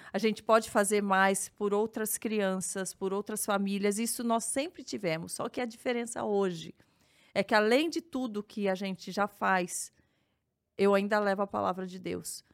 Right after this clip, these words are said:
Por exemplo, agora, é, tá chegando perto de Dia das Crianças, elas esperam sempre uma festa. O ano passado também,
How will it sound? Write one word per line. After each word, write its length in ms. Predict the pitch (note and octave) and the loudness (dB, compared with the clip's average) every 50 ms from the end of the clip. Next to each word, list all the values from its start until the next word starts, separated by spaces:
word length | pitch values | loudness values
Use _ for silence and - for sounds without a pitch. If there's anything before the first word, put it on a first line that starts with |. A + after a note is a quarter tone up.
| _ _ _ _ _ _ _ _ _ _ _ _ _ | _ _ _ _ _ _ _ _ _ _ _ _ _
Por 140 | - G#3+ G#3+ | 2 4 6
exemplo, 460 | G#3+ G#3 G#3 A3 G#3 G3+ G3 - G3+ | 6 6 4 2 0 0 2 2 2
agora, 600 | G3 G3 G#3 G3 G3 G3+ G3 F#3 F#3 F#3 F#3+ F3+ - - | 4 6 6 6 8 8 8 6 4 2 0 -2 -6 -4
é, 240 | F#3 F3+ F3+ F3 F3 - - - - - | -2 -2 0 -2 -4 -6 -12 -18 -8 -4
tá 100 | - F#3 | -2 -2
chegando 380 | - - G#3 F#3 F#3+ F#3+ G3 F#3+ | -2 -2 -4 0 0 -2 -2 0
perto 340 | - F#3+ F3+ F#3 - G#3 | 0 0 0 0 -2 -6
de 160 | G3 F3+ F3+ F3 | -10 -10 -10 -8
Dia 160 | E3+ G3+ G3 | -4 -4 -2
das 220 | G3+ A#3+ A#3+ - | -2 -2 -4 -4
Crianças, 600 | - - - G4+ E4+ C4 C4 C4 B3 - A3 F#3+ G3+ | -4 -4 -6 -4 -2 -2 -2 -2 -2 -4 -4 -2 -2
elas 200 | G3 G3 G3 G#3 | -2 -2 -2 -6
esperam 420 | G#3 G3+ - - A3 G#3 G3+ G#3+ | -6 -8 -4 0 0 0 0 0
sempre 320 | G3+ - A3 G#3 G3 A3 | -4 -4 -6 -6 -6 -6
uma 220 | A3+ A3 A3+ A#3+ B3+ | -6 -4 -4 -4 -6
festa. 760 | - - - A3 A3 A3 G#3+ G#3 G#3 - - - G3 F#3 - - - - _ | -4 0 2 4 6 6 6 4 2 -2 -4 -2 -4 -4 -4 -6 -14 -14 _
O 80 | - G#3 | 0 2
ano 140 | A3+ A3+ A#3 | 2 2 2
passado 540 | A3+ - A#3+ A#3 - - A3 G3+ G3 G3+ A3 | 0 0 0 0 0 0 0 0 0 0 -2
também, 580 | - - A#3 A#3 A3 G#3+ G#3+ G#3+ A3 A3 - | -2 0 0 2 4 4 4 4 4 2 -2